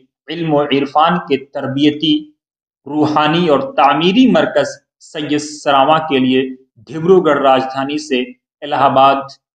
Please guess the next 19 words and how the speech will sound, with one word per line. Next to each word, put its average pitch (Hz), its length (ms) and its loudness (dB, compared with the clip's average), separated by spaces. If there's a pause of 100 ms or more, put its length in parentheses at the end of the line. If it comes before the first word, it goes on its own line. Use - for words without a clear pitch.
(120)
बदला 135 360 -2
हुआ 139 280 0
नाम 127 340 2 (180)
प्रयागराज 131 680 0
के 139 140 -6
लिए 120 240 -2 (340)
हुजूर 139 520 -6
रवाना 143 440 2
हो 131 200 0
गए, 127 240 -2 (500)
जहां 143 320 0 (100)
स्टेशन 175 580 -2
पर 143 260 2 (640)
मुजाहिद 151 760 0
और 135 240 0
अशफाक 139 580 0
ने 120 160 -6 (360)
आपका 139 500 -2 (440)
वालेहाना 127 720 0